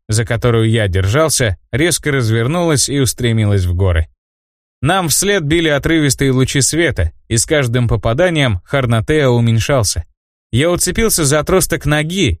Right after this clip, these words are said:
и если изначально он был со ствол многолетнего дерева, то вскоре истончился до веревки. Боясь его оборвать, я схватился за колючую ногу и полез вверх, чтобы забраться на спину разорителя.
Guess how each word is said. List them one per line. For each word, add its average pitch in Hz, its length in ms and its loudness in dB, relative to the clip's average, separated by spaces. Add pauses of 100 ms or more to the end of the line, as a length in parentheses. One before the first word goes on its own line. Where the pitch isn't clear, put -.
и 113 80 -2
если 135 360 0
изначально 131 580 0
он 110 120 0
был 131 140 2
со 127 180 2
ствол 135 360 0
многолетнего 117 800 0
дерева, 123 460 0 (240)
то 127 120 4
вскоре 208 460 0
истончился 165 680 0
до 151 140 0
веревки. 170 560 0 (520)
Боясь 107 500 2
его 113 200 2
оборвать, 110 520 0 (100)
я 156 220 0
схватился 165 560 0
за 131 160 0
колючую 143 560 0
ногу 135 400 0
и 87 120 2
полез 120 420 0
вверх, 139 420 0 (220)
чтобы 127 380 0
забраться 117 500 0
на 110 140 2
спину 131 380 2
разорителя. 120 800 0